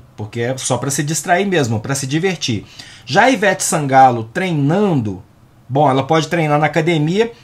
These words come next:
pra ter resistência física e aguentar cinco noites de carnaval num trio elétrico.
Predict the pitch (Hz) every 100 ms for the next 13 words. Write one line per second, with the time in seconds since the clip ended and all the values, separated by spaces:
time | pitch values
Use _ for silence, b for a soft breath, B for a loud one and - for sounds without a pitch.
0 | - 196 180 185 190 165 180 175 180 -
1 | 165 202 202 214 226 208 226 185 175 196
2 | 208 B B - 196 208 233 170 170 165
3 | 160 165 180 190 151 151 175 190 170 190
4 | 220 160 127 - 104